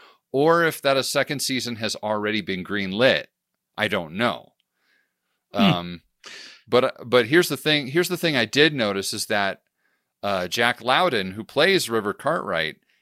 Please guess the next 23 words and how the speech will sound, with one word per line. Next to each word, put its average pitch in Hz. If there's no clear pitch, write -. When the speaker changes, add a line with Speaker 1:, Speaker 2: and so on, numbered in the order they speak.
Speaker 1:
he's 180
only 165
signed 131
up 107
for 80
six. -
So 120
there's 110
part 196
of 233
me 196
that's 143
wondering 123
if, 107
if 135
this 131
does 143
go 110
on 85
to 117
a 101
second 98
season, 85